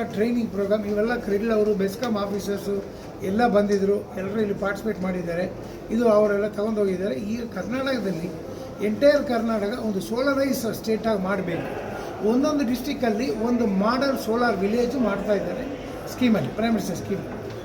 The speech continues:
ಅದನ್ನು ಇಲ್ಲಿ ಮಾಡಬೇಕು. ಒಂದು ಡಿಸ್ಟ್ರಿಕ್ಟ್ ಒಂದು ವಿಲೇಜು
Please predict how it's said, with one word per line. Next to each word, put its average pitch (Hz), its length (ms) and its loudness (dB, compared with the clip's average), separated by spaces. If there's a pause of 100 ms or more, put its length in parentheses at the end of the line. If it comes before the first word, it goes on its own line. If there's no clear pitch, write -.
(160)
ಅದನ್ನು 294 340 2
ಇಲ್ಲಿ 247 200 2
ಮಾಡಬೇಕು. 196 680 0
ಒಂದು 226 300 0
ಡಿಸ್ಟ್ರಿಕ್ಟ್ 214 380 -2
ಒಂದು 196 240 0
ವಿಲೇಜು 185 440 0